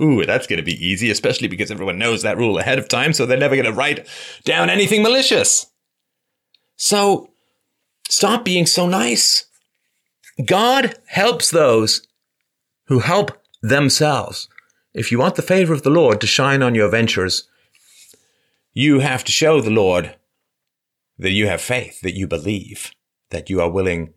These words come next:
to take risks, that you're willing to stand up and be difficult. Be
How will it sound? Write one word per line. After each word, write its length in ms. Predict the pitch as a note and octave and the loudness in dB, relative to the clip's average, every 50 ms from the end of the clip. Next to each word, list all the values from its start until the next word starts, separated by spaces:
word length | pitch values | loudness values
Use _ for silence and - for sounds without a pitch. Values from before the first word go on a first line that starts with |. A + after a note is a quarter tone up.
| _ _ | _ _
to 100 | - - | -18 -12
take 260 | F#2+ - G2 F2 D#2 - | -8 -6 -6 -6 -4 -4
risks, 360 | G#2+ G2+ F2+ - - - - | -4 -4 -4 -6 -8 -6 -4
that 140 | E2+ E2+ D#2+ | -4 -4 -2
you're 220 | F2 E2+ E2+ E2+ | -2 -2 -2 -2
willing 240 | E2 F#2+ F2+ E2+ E2 | -2 -2 -2 -4 -4
to 40 | D2 | -4
stand 420 | - - - G#2 G2 G2 F#2+ F#2 | -4 -4 -2 -2 -4 -4 -4 -4
up 200 | F#2+ F#2+ F#2 - - | -4 -4 -4 -6 -8
and 160 | F#2 F2+ E2 | -10 -10 -8
be 80 | F2+ F2 | -10 -10
difficult. 560 | E2 - - - - - - F2 E2 - - - | -8 -10 -10 -10 -10 -8 -6 -6 -6 -6 -6 -4
Be 440 | G#2+ C3 E3 F#3 G3 G#3+ G#3 - | -2 0 0 0 0 -2 -4 -6